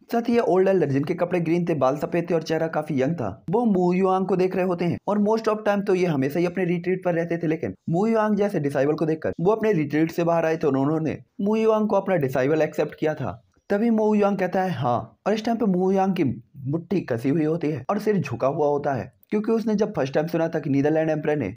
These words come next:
युनलो एकेडमी में अटैक कर दिया था, तो उसे मूयू की काफी ज्यादा चिंता हो रही थी, क्योंकि अगर इसकी वजह से मूयू को कुछ हो जाता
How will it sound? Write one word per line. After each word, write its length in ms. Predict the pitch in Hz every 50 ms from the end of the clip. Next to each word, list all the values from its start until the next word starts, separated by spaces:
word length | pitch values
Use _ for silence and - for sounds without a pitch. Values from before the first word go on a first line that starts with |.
| _ -
युनलो 380 | 151 156 180 208 214 214 220 214
एकेडमी 460 | 208 208 208 185 175 170 165 170 180
में 120 | 175 170 170
अटैक 220 | 175 170 170 170
कर 120 | 175 156
दिया 160 | 151 160 165 160
था, 220 | 160 101 85 - - _ -
तो 60 | 214
उसे 140 | 226 233 220
मूयू 320 | 202 180 175 180 180 190
की 140 | 175 185 170
काफी 280 | 170 135 123 127 143 147
ज्यादा 140 | 156 156
चिंता 300 | 156 - 160 160 160 160
हो 120 | 160 165 156
रही 140 | 151 151 160
थी, 260 | 156 120 90 - - _ _ _ -
क्योंकि 220 | 196 214 208 220 226
अगर 200 | 208 202 208 175
इसकी 220 | 151 - - 170
वजह 240 | 170 170 170 175 175
से 160 | 175 110 90 - -
मूयू 300 | 170 175 196 208 214 226
को 120 | 214 226 220
कुछ 220 | 220 214 208 214
हो 60 | 196
जाता 420 | 175 190 185 180 - 117 98 -